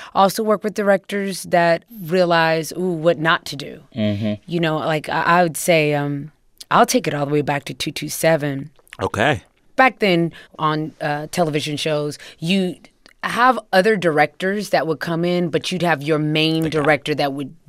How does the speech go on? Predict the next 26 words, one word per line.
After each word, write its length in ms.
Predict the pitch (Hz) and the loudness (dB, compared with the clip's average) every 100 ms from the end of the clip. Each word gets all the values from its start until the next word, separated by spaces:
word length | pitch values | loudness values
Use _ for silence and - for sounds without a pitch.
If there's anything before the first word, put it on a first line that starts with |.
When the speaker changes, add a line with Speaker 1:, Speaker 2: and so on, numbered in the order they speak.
| 131 | -4
Speaker 2:
Yeah. 120 | - | 0
Speaker 1:
direct 300 | 147 147 - | 2 2 0
most 680 | 147 151 165 175 160 - - - | -4 0 6 6 4 -4 -8 -2
of 260 | 151 147 - | 2 2 2
Speaker 2:
Mm-hmm. 240 | - - | -2 -6
Speaker 1:
the 380 | 147 143 139 143 - - - - | -4 -2 -4 -6 -12 -18 -18 -14
shows. 580 | - - 190 160 139 147 | -2 4 8 8 6 0
Speaker 2:
Mm-hmm. 280 | 107 85 175 | -2 -2 0
Speaker 1:
And 100 | 165 | 2
we 160 | 190 240 | 4 4
had 320 | 208 180 170 | 4 4 4
an 220 | - 151 | 2 0
amazing 500 | 151 156 160 170 175 | 0 0 2 2 0
director, 680 | 165 156 151 147 156 147 147 135 | 0 2 0 0 -2 0 -2 -2
Garen 320 | 156 151 156 | -2 0 0
Keith. 500 | 147 - 139 139 - _ - | -2 -6 -6 -8 -14 _ -12
Speaker 2:
Okay. 240 | 117 - 98 - - | -8 -6 -8 -10 -8
Speaker 1:
Look 260 | 165 180 | -4 -2
him 140 | 180 170 | 0 2
up. 320 | 170 165 - _ _ _ _ | 4 2 0 _ _ _ _
He 380 | - - 254 233 | -12 -2 0 0
just 460 | - 254 214 - - _ _ _ | 0 0 0 -6 -14 _ _ _
directed 840 | 190 180 175 180 _ 175 170 165 - | -2 4 4 4 _ 0 2 2 -2
with 440 | 147 151 147 139 _ - | 0 2 2 -4 _ -12
such, 760 | - - 196 196 202 - - - | -10 0 4 4 4 -2 -4 -4
um, 760 | 156 151 147 147 139 147 156 | -2 -2 -2 -2 -6 -8 -14